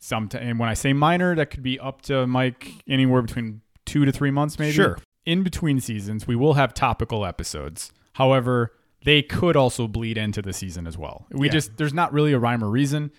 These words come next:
Speaker 1: The main thing to look forward to is there's typically going to be about two seasons a year that release. So twenty-four games, lots of games to talk about.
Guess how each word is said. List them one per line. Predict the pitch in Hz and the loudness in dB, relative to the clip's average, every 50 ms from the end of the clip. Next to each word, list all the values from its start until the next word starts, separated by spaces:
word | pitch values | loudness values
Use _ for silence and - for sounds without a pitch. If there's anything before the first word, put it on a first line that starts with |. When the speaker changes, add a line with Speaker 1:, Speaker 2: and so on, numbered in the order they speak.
| _ _ _ _ _ _ _ _ - | _ _ _ _ _ _ _ _ -4
Speaker 1:
The | 131 131 | -2 0
main | 131 143 170 185 185 165 | 0 0 2 2 0 0
thing | - 170 165 156 | 0 0 0 0
to | 143 | 2
look | 135 135 127 | 0 0 0
forward | - - 120 117 113 104 | 0 2 2 2 2 2
to | - 113 113 110 | 0 -2 0 0
is | 104 95 | -2 -2
there's | - 107 101 - | -2 -4 -4 -4
typically | - - 127 123 - 123 - 110 110 | -4 -6 -6 -4 -4 -6 -4 -4 -6
going | 101 107 101 101 98 | -4 -4 -4 -4 -4
to | 92 92 | -6 -6
be | 92 95 | -4 -4
about | 92 90 87 87 104 101 110 104 - - | -4 -6 -4 0 2 2 2 2 0 -4
two | - - 120 110 | -2 -2 0 0
seasons | - - - 117 101 95 101 98 92 92 | 0 0 -2 -2 -2 0 -2 -4 -2 -4
a | 95 | -4
year | 92 92 90 87 87 | -2 0 0 0 0
that | 87 80 | -2 -4
release. | 71 85 82 82 80 - | -4 -6 -6 -6 -8 -8
So | - - | -6 -6
twenty-four | 92 - - - 120 127 151 156 139 - - 139 123 127 123 107 | -6 -6 0 2 2 4 4 4 2 2 0 2 2 2 2 0
games, | 95 101 107 98 87 78 76 78 | -2 -6 -6 -6 -6 -8 -10 -12
lots | 76 80 92 107 117 127 - - | -14 -8 -2 0 0 0 2 2
of | 143 117 | 2 2
games | 123 120 117 107 | 2 2 2 0
to | 95 92 | -2 -4
talk | - 107 90 85 - | -4 -4 -4 -4 -6
about. | 92 85 80 71 - - | -6 -8 -8 -8 -8 -12